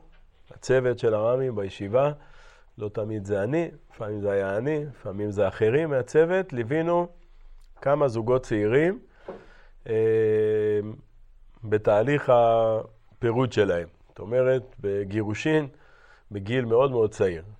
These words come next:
זאת אומרת, נישואים של, לפעמים של שנה, חצי שנה, שנת-, שנה וחצי, שנתיים, שלב מאוד מאוד, אה, התחלתי של החיים, נישואים של בוסר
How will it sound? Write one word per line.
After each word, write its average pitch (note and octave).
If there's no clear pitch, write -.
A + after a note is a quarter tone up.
זאת -
אומרת, A2+
נישואים A2+
של, F2+
לפעמים F#2+
של F2
שנה, G#2+
חצי A#2
שנה, G#2+
שנת-, F#2+
שנה G2+
וחצי, A#2+
שנתיים, C#3
שלב D3+
מאוד C3+
מאוד, C3
אה, A2
התחלתי A#2
של A2+
החיים, F3
נישואים C#3
של A2+
בוסר D#3